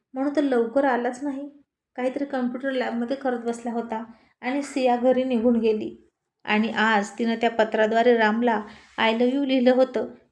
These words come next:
आणि आता पुन्हा पुढे काय करू असा विचार ती करत होती. पण आजच्या त्या लव्ह लेटरचा रामवर काही परिणाम झाला आहे की नाही याचा ती विचार करत होती.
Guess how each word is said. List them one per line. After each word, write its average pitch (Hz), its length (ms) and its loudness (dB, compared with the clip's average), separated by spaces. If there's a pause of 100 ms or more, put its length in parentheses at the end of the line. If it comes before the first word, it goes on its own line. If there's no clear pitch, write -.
आणि 247 260 2
आता 226 340 2
पुन्हा 254 420 -2
पुढे 294 260 -2
काय 277 260 0
करू 247 320 0
असा - 260 0
विचार 240 400 -2
ती 240 60 -4
करत 220 300 -4
होती. 240 300 -8 (400)
पण 262 120 -4
आजच्या 220 640 -2 (380)
त्या 240 80 2
लव्ह 233 220 2
लेटरचा 233 440 0 (540)
रामवर 226 400 -2
काही 247 240 -4
परिणाम 240 520 0
झाला 233 360 2
आहे 240 220 0
की 277 160 -10
नाही 254 340 0
याचा 220 220 0
ती 247 160 0
विचार 226 320 -2
करत 208 280 -4
होती. 214 320 -6